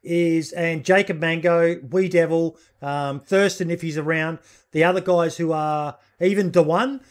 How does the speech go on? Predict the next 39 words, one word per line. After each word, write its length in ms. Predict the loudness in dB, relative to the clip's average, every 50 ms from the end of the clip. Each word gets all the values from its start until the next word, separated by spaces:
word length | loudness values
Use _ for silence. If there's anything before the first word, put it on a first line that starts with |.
| _ _ _ -10
um, 500 | -8 -6 -6 -4 -4 -4 -4 -6 -6 -2
he's 220 | 0 0 0 0
another 300 | 0 -2 0 0 0 0
modder 320 | 0 2 0 0 0 0 -2
who's 180 | -2 -4 -4
done 220 | -4 -4 -4 -4 -6
some 140 | -8 -8
amazing 400 | -6 -4 -4 -4 -4 -4 -6 -10
stuff, 280 | -10 -6 -4 -4 -4 -4
which 140 | -6 -8 -6
I'm 80 | -6 -6
gonna 120 | -4 -6 -6
be 80 | -6
talking 420 | -6 -4 -4 -4 -4 -4 -6 -10 -8
about 220 | -6 -6 -8 -8
later. 280 | -8 -8 -8 -8 -8 -10 _ _ _ _ _ _ _ _ _ _
Um, 460 | -8 -6 -4 -4 -2 -2 -4 -6 -6 -2
but 300 | 0 0 0 0 -2 -6 _ _ _ _ _ _ _ _ _ -4
none 240 | 0 2 2 2
of 60 | 4 2
that 120 | 0 0
would 100 | 0 -2
have 60 | 0 0
been 140 | -2 -4
possible 440 | -4 -6 -6 -6 -6 -6 -8 -10 -10
without 360 | -10 -8 -6 -4 -4 -4 -6 -8
the 60 | -12
current 320 | -12 -8 -8 -8 -8 -8 -10
state 300 | -8 -6 -4 -4 -4 -6
of 80 | -6
DayZ. 460 | -6 -4 -4 -2 -4 -4 -4 -8 -8 -10 _ _ _ _ _ _ _ _ _ _
So 540 | -4 -2 0 0 2 2 2 2 0 -2 -6 -10 _ _ -8
they 240 | -2 0 2 2 2
are 80 | 0
the 60 | -2
first 380 | -4 -4 -2 -2 -2 -2 -6 -6
ones 240 | -6 -6 -6 -8 -10
to, 400 | -10 -6 -6 -4 -2 -4 -4 -6 -8 _ _
yeah, 240 | -8 -6 -6 -6 -6